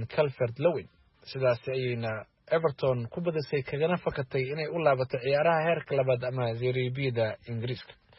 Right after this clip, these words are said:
Kulanka ugu dambeeya ee ay la ciyaari doonto Arsenal, haddii ay badiso ama laga badiyo, mar walba waxa ay ka nabad doon tahay inaysan u laaban doonin heerka labaad. Haddii aan fiirin dhinaca kala horreynta qaybaha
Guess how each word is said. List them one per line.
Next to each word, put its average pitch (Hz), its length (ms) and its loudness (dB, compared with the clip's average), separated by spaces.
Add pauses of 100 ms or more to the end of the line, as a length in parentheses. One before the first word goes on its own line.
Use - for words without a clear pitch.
(420)
Kulanka 131 340 2
ugu 180 180 2
dambeeya 147 500 2
ee 131 120 4
ay 131 60 4
la 160 120 2
ciyaari 151 280 6
doonto 131 340 0
Arsenal, 160 500 0 (300)
haddii 165 360 -2
ay 160 200 -2
badiso 139 480 -2 (160)
ama 135 180 -2
laga 143 240 2
badiyo, 120 420 0 (640)
mar 135 120 0
walba 120 360 4 (480)
waxa 123 420 0
ay 117 140 -4
ka - 160 -4
nabad 151 320 0
doon 143 200 2
tahay 123 440 -4 (220)
inaysan 120 500 -6 (100)
u 139 80 -4
laaban 120 360 2
doonin 107 360 -4
heerka 135 380 0
labaad. 95 240 -10 (140)
Haddii 123 240 -6
aan 135 140 -6
fiirin 127 320 -2
dhinaca 151 320 -4
kala 139 260 -4
horreynta 156 540 -2
qaybaha 180 440 2